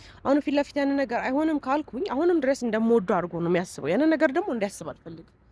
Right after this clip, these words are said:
ስለዚህ እኔ ግን አሁን የመጣሁትና ልነግርህ የምፈልገው ነገር ቤቱን እንደምመልስ ማለት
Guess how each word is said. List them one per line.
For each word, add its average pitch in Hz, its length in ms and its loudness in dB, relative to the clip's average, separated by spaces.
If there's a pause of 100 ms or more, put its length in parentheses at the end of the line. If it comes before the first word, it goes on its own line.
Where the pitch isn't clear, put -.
(680)
ስለዚህ 277 440 2 (180)
እኔ 226 200 0
ግን 339 180 -2
አሁን 220 220 -2 (160)
የመጣሁትና 185 680 -4 (180)
ልነግርህ 170 420 -4
የምፈልገው 170 500 -6
ነገር 359 240 -4 (1400)
ቤቱን 202 300 -8 (800)
እንደምመልስ 151 540 -12 (4000)
ማለት 269 280 -4